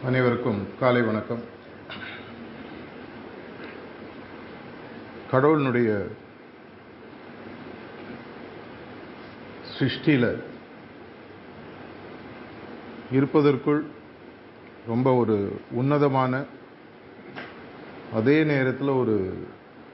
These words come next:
வினோதமான சிருஷ்டி அப்படின்னு பாத்தீங்கன்னா மனுஷன். தெரிஞ்சோ தெரியாமையோ நம்மள ஒரு டிஃபரண்ட் டை இல்ல மோல்டு அதுல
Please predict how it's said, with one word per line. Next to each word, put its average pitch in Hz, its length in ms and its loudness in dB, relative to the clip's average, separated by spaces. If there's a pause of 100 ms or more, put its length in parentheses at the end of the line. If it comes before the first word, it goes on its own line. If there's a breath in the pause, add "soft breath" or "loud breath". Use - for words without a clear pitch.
(640)
வினோதமான 147 680 6 (120)
சிருஷ்டி - 460 -2 (200)
அப்படின்னு 113 320 2
பாத்தீங்கன்னா 113 400 4
மனுஷன். 107 340 -2 (2750)
தெரிஞ்சோ 143 360 8 (160)
தெரியாமையோ 131 520 2 (2250)
நம்மள 127 300 6
ஒரு 120 140 6
டிஃபரண்ட் 131 500 2 (640)
டை 135 420 8
இல்ல 120 180 4
மோல்டு 120 480 4 (3000)
அதுல 123 240 6